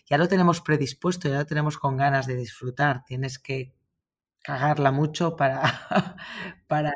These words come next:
para sacarle, para, para cambiarle el humor, o sea, yo a veces cuando estoy co-, con un momento así de, mm, sabes que, bueno, yo estoy en, en el ensanche, entre,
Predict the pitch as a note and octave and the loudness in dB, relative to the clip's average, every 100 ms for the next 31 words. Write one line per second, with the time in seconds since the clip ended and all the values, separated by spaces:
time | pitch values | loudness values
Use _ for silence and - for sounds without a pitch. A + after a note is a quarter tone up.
0 | C#3 C3+ - - - - _ D3+ D3 D3+ | -4 -8 -12 -14 -14 -18 _ 8 8 6
1 | D3 C#3+ D3+ C#3 D3 C#3 D3+ - C#3+ D3 | 2 4 2 6 4 4 0 4 6 8
2 | C#3 - C#3 C#3+ C3 - - C3+ C#3+ C#3+ | 6 6 6 6 -2 -6 2 4 6 4
3 | D#3 C#3+ C#3+ E3 C3+ C3 C#3+ C3+ - - | 4 4 6 6 6 2 0 0 -4 -18
4 | - - _ _ _ D3 D#3+ F3 F3 F3+ | -20 -20 _ _ _ 8 10 10 2 0
5 | F#3+ E3 D3+ - D#3 D#3 - E3+ - _ | 2 2 0 -2 -4 -2 -4 -4 -6 _
6 | - C#3+ D3+ D#3 D#3 D3+ D3+ - D#3 D#3 | -8 -4 0 0 0 0 -2 -4 -2 0
7 | D3+ C#3+ C3 B2 C3+ C3 A2 - B2+ B2+ | 0 0 -2 -4 -6 -8 -10 -12 -10 -10
8 | A#2+ A#2+ - - _ - F3 E3+ - F3+ | -10 -14 -18 -20 _ 2 4 4 0 0
9 | E3+ C#3 D3 - F3 E3+ E3 D#3 D3+ C#3 | 2 2 0 0 2 2 2 0 -2 0
10 | C#3+ C#3+ - F3+ F#3+ F#3 F#3 F#3 D3 C#3 | 0 -2 0 0 0 -4 -4 -4 -2 -4
11 | C3+ - C#3 C3+ C3+ C3+ C3+ C3+ | -6 -6 -4 -4 -4 -4 -4 -6